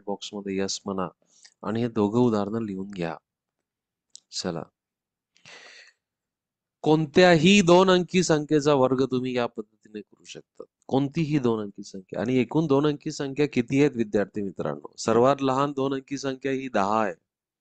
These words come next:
आणि सर्वात मोठी दोन अंकी संख्या ही नव्याण्णव आहे. तुम्ही या पद्धतीने कोणत्याही दोन अंकी संख्येचा वर्ग करू शकता.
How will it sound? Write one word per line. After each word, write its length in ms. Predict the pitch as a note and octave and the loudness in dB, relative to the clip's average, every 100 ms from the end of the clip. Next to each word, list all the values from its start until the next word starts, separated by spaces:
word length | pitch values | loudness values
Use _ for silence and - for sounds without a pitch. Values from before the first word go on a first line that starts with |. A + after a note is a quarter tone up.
| _ - _ - | _ -20 _ -6
आणि 180 | C#3+ E3+ | -2 0
सर्वात 480 | D#3+ C#3 D#3+ E3 D3+ | 0 0 0 0 -2
मोठी 300 | D3 C#3 D3+ | -4 -4 -4
दोन 220 | C#3+ C#3+ | -2 -4
अंकी 240 | C#3 D3+ | -6 -10
संख्या 360 | C#3 C#3 C#3 C#3 | -8 -8 -6 -6
ही 160 | C#3 C3+ | -6 -6
नव्याण्णव 540 | A2+ A#2 A#2+ B2+ C3 | -6 -4 -4 -4 -8
आहे. 260 | G2+ - _ _ _ _ _ _ _ _ _ _ _ _ _ _ _ _ | -8 -12 _ _ _ _ _ _ _ _ _ _ _ _ _ _ _ _
तुम्ही 280 | C#3 D#3+ C#3+ | -2 0 2
या 220 | C3 D3+ | 4 2
पद्धतीने 720 | E3+ D3 C3 C3+ C3 C3 C#3+ | 2 -2 -2 -4 -2 -4 -4
कोणत्याही 800 | D3 C3+ B2+ A#2+ C3+ C3+ B2+ D#3 | -4 -4 -4 -4 -2 -2 -4 -6
दोन 320 | D#3 B2 C3+ C#3+ | -4 -2 -2 -4
अंकी 300 | C3+ - C#3+ | -8 -10 -10
संख्येचा 500 | C3+ B2 C3 A#2+ B2 | -8 -6 -6 -4 -2
वर्ग 320 | A#2+ A2 A2+ | -2 -4 -10
करू 240 | G#2+ G2+ | -8 -10
शकता. 360 | G2+ F#2+ _ | -10 -16 _